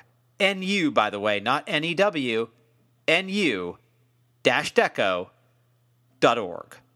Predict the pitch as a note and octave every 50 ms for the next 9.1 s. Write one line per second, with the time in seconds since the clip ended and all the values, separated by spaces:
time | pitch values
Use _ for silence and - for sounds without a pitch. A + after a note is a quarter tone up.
0 | _ _ _ _ _ - C#3 C#3 C#3 D3+ D#3 D3 - - - - E3+ F3 E3 D3+
1 | D3+ C#3+ C#3 - D#3+ C#3 C3+ B2+ B2 B2+ C3+ D#3 F3+ F3+ D#3 D3 C#3 A#2+ - -
2 | - C3+ B2 A#2+ A#2 A#2+ A#2+ A#2 A#2 A2+ A#2+ C#3 C3+ C3+ C3 A#2+ C3 A#2+ B2+ C3+
3 | C3 B2 A#2+ A2+ - C3+ B2+ A#2+ C3+ C3 A#2 A#2+ - C3+ - - D#3 C#3+ C#3+ -
4 | D3 C#3 B2+ B2 B2 B2 - C#3+ D3+ E3 F3 F3+ D3+ B2 D3+ D3+ D#3 E3+ F#3+ F#3+
5 | - - - E3+ C3+ C3 C3 B2 B2 D3 G3 G#3+ G3+ F3 D3+ C3+ C#3+ C3+ B2 -
6 | - - - C#3 C3+ D3 D#3 D3+ C3 - - - - G3+ G#3 - - G3+ G3 G3
7 | G3 E3 - _ _ _ _ - C3 C3 C#3 A2+ A2+ D3 F3+ F3+ F3+ F3 E3+ D3+
8 | D3 D#3 D3 C#3+ C3 C#3 B2 A#2 A2+ A2 G#2 - - A#2 A2 G#2 - - A2+ G2+
9 | G#2